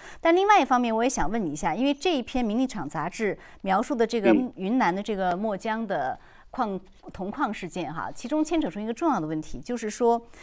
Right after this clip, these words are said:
Speaker 1: 呃，五毒所当时呢，他有去采样，采回来之后呢，他就分离出不同的冠状病毒。那当然，他前后可能也做了对其他冠状病毒的这样的一个分析。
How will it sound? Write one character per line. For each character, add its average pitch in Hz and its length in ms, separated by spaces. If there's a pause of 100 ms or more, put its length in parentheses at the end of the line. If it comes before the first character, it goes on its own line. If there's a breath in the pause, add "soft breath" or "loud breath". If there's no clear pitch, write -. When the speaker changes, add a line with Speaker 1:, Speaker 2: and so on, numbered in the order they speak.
(180 loud breath)
Speaker 1:
呃， 208 160
五 220 160
毒 277 160
所 208 220
当 302 240
时 175 180
呢， 175 160
他 233 200
有 160 180
去 185 320 (320)
采 - 220
样， 185 360
采 - 240
回 175 140
来 190 100
之 233 160
后 254 220
呢， 175 140
他 208 180
就 185 100
分 214 160
离 196 100
出 208 140
不 233 160
同 160 220
的 175 80
冠 185 180
状 165 140
病 165 220
毒。 135 300 (260 loud breath)
那 254 80
当 269 160
然， 277 100
他 277 100
前 202 300
后 254 140
可 190 160
能 151 120
也 165 140
做 190 180
了 170 100
对 180 260
其 - 120
他 208 160
冠 208 160
状 175 140
病 170 160
毒 147 120
的 156 80
这 175 120
样 165 80
的 147 80
一 - 40
个 156 60
分 170 240
析。 175 300